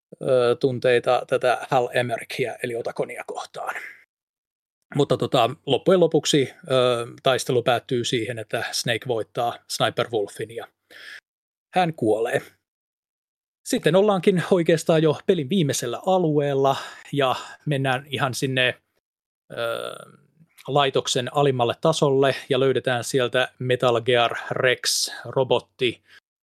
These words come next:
Ja, tota, siellä sitten, kun on päästy kiipeämään ylimmälle tasolle tonne, ö, control roomiin, niin siellä pitää sitten käyttää pal-keytä,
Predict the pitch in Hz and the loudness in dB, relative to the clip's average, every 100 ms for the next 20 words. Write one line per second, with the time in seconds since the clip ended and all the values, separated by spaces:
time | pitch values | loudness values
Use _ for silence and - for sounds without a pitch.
0 | _ _ _ _ 113 117 107 113 - 110 | _ _ _ _ -4 -4 -2 -6 0 0
1 | 110 - _ - 208 117 - - 160 147 | 0 -8 _ -2 0 0 -2 0 -2 -2
2 | - - _ 143 131 135 120 - 131 - | -6 -18 _ -2 0 0 0 0 -2 -2
3 | - 123 135 123 123 117 110 - - 139 | -2 0 2 2 2 0 -2 -8 -2 0
4 | 127 127 120 135 123 127 117 110 120 117 | 2 0 0 0 0 2 0 -2 -6 -2
5 | 113 - _ _ _ _ _ _ _ - | -2 -2 _ _ _ _ _ _ _ -6
6 | 110 - - - - 117 - - - - | -4 -4 -6 -8 -10 -10 -12 -14 -16 -2
7 | - 160 151 139 135 139 131 127 120 117 | 0 2 4 2 4 4 4 2 0 0
8 | 113 - 120 117 - 131 117 120 120 117 | -4 -2 -2 -2 -2 -2 0 0 0 0
9 | - 123 120 131 120 - 120 113 120 - | -2 -4 -2 -2 -2 0 0 2 -2 -8
10 | - 147 135 - 147 120 113 123 | -4 -2 -2 -2 -2 0 0 -2